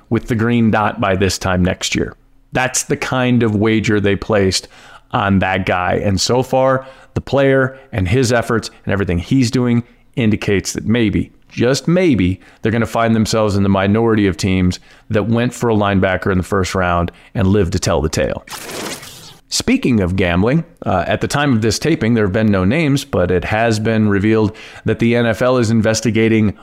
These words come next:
other teams and other players for potential gambling violations within the league and the league's policy. Wouldn't hurt my feelings if some of those played for the, I don't know, L A Chargers? Nice schedule release video, Bolts.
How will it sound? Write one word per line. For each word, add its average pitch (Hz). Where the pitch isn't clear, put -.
other 156
teams 143
and 117
other 143
players 123
for 127
potential 135
gambling 120
violations 98
within 120
the 107
league 135
and 107
the 104
league's 110
policy. 135
Wouldn't 123
hurt 131
my 123
feelings 139
if -
some 135
of 127
those 123
played 127
for 117
the, 113
I 139
don't 139
know, 135
L 117
A 120
Chargers? 147
Nice 151
schedule 147
release 101
video, 101
Bolts. 101